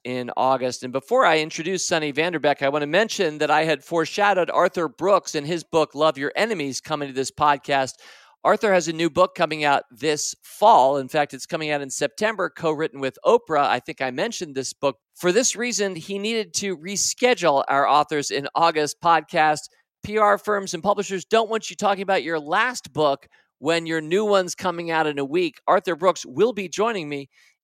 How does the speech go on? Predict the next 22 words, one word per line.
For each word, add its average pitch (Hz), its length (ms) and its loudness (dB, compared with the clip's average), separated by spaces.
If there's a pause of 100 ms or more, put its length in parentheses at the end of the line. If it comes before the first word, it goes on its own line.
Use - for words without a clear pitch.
in 170 360 -4 (180)
early 160 320 0
September 147 920 0 (240)
for 143 160 -6
that 147 240 2
conversation, 139 720 -2
both 139 220 2 (120)
about 123 260 2
his 127 220 -12
new 185 140 2
book 127 260 0 (100)
and 123 320 -6 (380)
his 127 200 -10
old 127 300 0
one. 110 280 -6
So 127 320 -2
the 131 160 -8
authors 151 440 0
will 143 160 -2
continue 135 640 -10 (560)
past 107 440 -4
August. - 540 -6